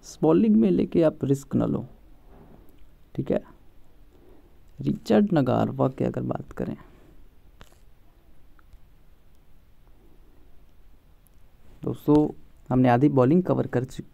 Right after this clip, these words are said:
कर ली है, ठीक है। यहाँ पे देखिए दोस्तों, इनको आप try कर सकते हो टी ट्वेंटी के अंदर। last के चार पांच games में एक, एक wicket तो पक्के लेके जा रहे हैं, ठीक है। तो अगर दोस्तों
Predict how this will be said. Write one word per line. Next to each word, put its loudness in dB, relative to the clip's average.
कर 4
ली 2
है, -2
ठीक -6
है। 0
यहाँ -10
पे 2
देखिए -2
दोस्तों, -8
इनको 2
आप 0
try 0
कर -10
सकते -14
हो -10
टी 2
ट्वेंटी 4
के -2
अंदर। -2
last -2
के -2
चार 0
पांच 0
games -2
में -2
एक, -2
एक 2
wicket 4
तो -2
पक्के -2
लेके -2
जा -6
रहे -8
हैं, -12
ठीक -2
है। -4
तो -6
अगर 2
दोस्तों -2